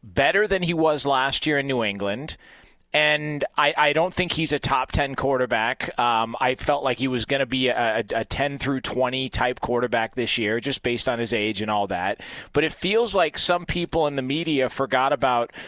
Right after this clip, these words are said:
what they saw the past two years from Brady and are focused on the seasons before that where he was setting records and throwing for five hundred yards in the Super Bowl against the Eagles.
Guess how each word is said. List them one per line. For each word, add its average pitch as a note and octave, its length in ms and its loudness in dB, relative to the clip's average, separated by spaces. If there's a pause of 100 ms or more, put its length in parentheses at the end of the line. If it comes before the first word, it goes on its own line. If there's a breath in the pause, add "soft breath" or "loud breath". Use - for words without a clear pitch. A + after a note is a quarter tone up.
(220 loud breath)
what C3+ 280 0
they F3 160 2
saw D3+ 340 2
the C#3 80 -2
past C3+ 400 0
two B3+ 220 0
years C#3+ 340 2
from C3+ 160 -2
Brady A2+ 560 0
and C3 140 0
are B2+ 80 2
focused E3 580 0
on B2+ 400 0 (260 loud breath)
the C#3 120 0
seasons E3 500 0
before C#3+ 380 0
that D3 240 2
where C3 120 0
he B2+ 120 -2
was A#2+ 160 0
setting C3 320 0
records C3 480 0
and A#2+ 120 -8
throwing C3 260 -2
for B2+ 120 -4
five A#2+ 300 0
hundred A#2+ 240 0
yards A#2+ 280 2
in A#2+ 100 -6
the A2+ 80 -2
Super A#2+ 300 -2
Bowl A2+ 220 0
against A2 300 -4
the A2 80 -6
Eagles. C#3+ 600 0